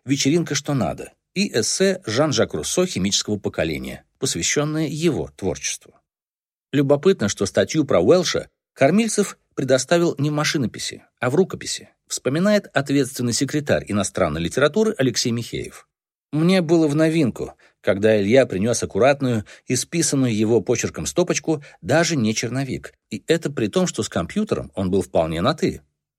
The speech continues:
Я спросил: «Зачем ты пишешь от руки?» И Кормильцев ответил, что ему это принципиально важно, мол, на компьютере так никогда не получится.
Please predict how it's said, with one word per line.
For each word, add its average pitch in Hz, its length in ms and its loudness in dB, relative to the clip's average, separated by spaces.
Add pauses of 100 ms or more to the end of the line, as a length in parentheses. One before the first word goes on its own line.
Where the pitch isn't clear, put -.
Я 101 240 2
спросил: 104 560 0
«Зачем 123 420 0
ты 95 100 -6
пишешь - 360 -4
от - 180 -8
руки?» - 400 -6 (400)
И 160 140 -2
Кормильцев 175 580 -2
ответил, 175 400 -2
что - 200 -4
ему 180 280 0
это 78 340 -4 (240)
принципиально 127 600 0
важно, 87 400 -2 (240)
мол, 117 240 2
на 127 120 0
компьютере 95 680 -2
так 170 320 0
никогда 127 420 -2
не 78 120 -4
получится. - 580 -8